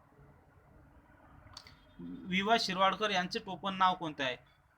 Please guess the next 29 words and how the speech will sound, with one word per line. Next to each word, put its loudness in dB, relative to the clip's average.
वि -4
वा 6
शिरवाडकर 2
कोणाला 0
म्हणतात? -2
वि -2
वा 2
शिरवाडकरचं -4
नाव 0
म्हणजे -8
जे -4
विस्तारित 0
रूप -4
आहे 0
की -8
विष्णू -8
वामन 0
शिरवाडकर. 0
विष्णू -2
वामन 4
शिरवाडकर 4
यांना 0
अर्थातच -2
हे -2
नाव 6
टोपण -2
नाव 6
आहे 2
कुसुमाग्रज -2